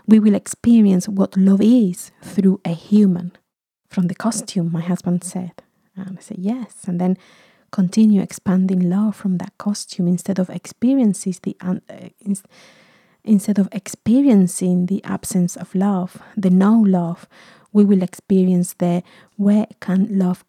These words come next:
go? How much more I can love? How much more I can be love? How much more light I can have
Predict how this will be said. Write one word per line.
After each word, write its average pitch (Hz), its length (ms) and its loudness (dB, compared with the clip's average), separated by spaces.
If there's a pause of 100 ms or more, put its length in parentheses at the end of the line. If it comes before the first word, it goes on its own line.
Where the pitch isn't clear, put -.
(140)
go? 175 440 -2 (540)
How 226 300 0
much 233 340 -2
more 202 640 4 (100)
I 190 100 -2
can 165 360 -2
love? 170 400 -8 (400)
How 202 120 2
much 214 280 -2
more 208 520 6
I 196 140 -4
can 180 320 0
be 214 300 2
love? 175 520 -6 (500)
How 214 140 0
much 214 280 -2
more 208 180 4
light 202 640 0 (100)
I 185 100 -6
can 190 200 -4
have 185 400 -8